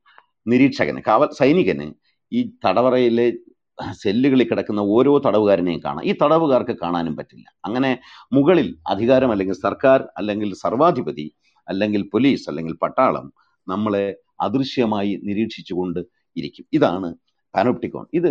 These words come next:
നമ്മുടെ, ഏഹ്, ഇപ്പൊ പൂജപ്പുര സെൻട്രൽ ജയിലിലേക്ക് നോക്കിയാലും നിങ്ങൾക്കറിയാം, പൂജപ്പുര സെൻട്രൽ ജയിലിന്റെ നടുവിലുള്ള ആ ഗോപുരം ശരിക്കും പാനോപ്റ്റിക്കോൺ എന്ന് പറഞ്ഞ മാതൃകയിലാണ്,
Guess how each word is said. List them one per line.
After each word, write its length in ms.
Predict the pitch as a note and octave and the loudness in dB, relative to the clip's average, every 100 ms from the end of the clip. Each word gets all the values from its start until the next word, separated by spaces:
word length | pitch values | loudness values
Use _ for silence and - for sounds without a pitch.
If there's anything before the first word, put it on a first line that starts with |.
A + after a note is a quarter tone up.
| C3+ | -2
നമ്മുടെ, 240 | A3 G3+ G3+ D3+ | -6 -2 -4 -2
ഏഹ്, 160 | D3+ D3+ | -6 -6
ഇപ്പൊ 220 | D3 E3+ | -2 -2
പൂജപ്പുര 460 | D3 D3 D#3+ D#3+ D#3+ | 0 0 0 0 -2
സെൻട്രൽ 300 | C3 B2 C3 | 0 0 0
ജയിലിലേക്ക് 380 | C3 B2+ B2 C3 | 2 2 2 0
നോക്കിയാലും 440 | G#2 G2 G#2+ A2 | -4 -2 -2 0
നിങ്ങൾക്കറിയാം, 520 | G#2 F#2+ F2+ C#2+ F#2 A#2+ _ _ - | -2 -2 -4 -4 -4 -6 _ _ -2
പൂജപ്പുര 300 | A#2 C3 - | 0 2 0
സെൻട്രൽ 320 | A#2+ G#2+ A2+ | -2 -2 -2
ജയിലിന്റെ 480 | G#2+ G#2 G2+ G#2 A#2+ G#3+ - _ _ | -2 -2 -2 0 0 -2 -6 _ _
നടുവിലുള്ള 460 | A2+ A2+ A#2+ A2 G2 | -2 0 2 2 2
ആ 80 | F#2 | 0
ഗോപുരം 460 | E2+ F#2 G2 A2 A#2 | 0 -2 -4 -8 -8
ശരിക്കും 340 | - - - | -8 -10 -6
പാനോപ്റ്റിക്കോൺ 540 | F#2 G#2+ A2 C3 B2 A2+ - | -2 -2 -4 0 0 0 -6
എന്ന് 140 | F#2 | -8
പറഞ്ഞ 160 | D#2+ E2 | -8 -6
മാതൃകയിലാണ്, 760 | D#2+ E2 F#2 F2 E2+ E2 D#2 | -6 -6 -4 -2 0 0 -2